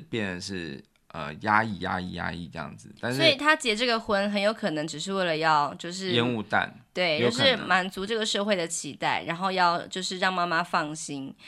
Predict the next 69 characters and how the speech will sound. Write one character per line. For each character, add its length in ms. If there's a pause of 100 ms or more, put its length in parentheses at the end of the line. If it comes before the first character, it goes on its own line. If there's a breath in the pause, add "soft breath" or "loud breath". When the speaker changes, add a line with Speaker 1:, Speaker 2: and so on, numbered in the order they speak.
(200 loud breath)
Speaker 1:
对。 100
Speaker 2:
可 60
是 120
呢， 200
也 140
伤 280
害 160
了 100
一 60
个 120
人， 240
就 120
是 100
他 120
的 80
太 240
太。 360
Speaker 1:
对， 240
他 100
太 160
太 160
也 160
很 160
无 140
辜 260
嘛。 300
Speaker 2:
对。 420
Speaker 1:
对， 120
但 160
是 80
其 160
实 360
以 280
整 200
个 80
社 280
会 160
架 240
构 160
来 120
看， 300
这 120
样 140
的 200
人 240
他 140
其 200
实 80
也 80
是 140
受 200
害 160 (140)
者。 140
Speaker 2:
是 320
啊。 560
Speaker 1:
就 120
是， 60
就 80
是 60
如 140
果 240
这 140
个 140
社 320
会 200
如 120
果 100
把 140
他， 240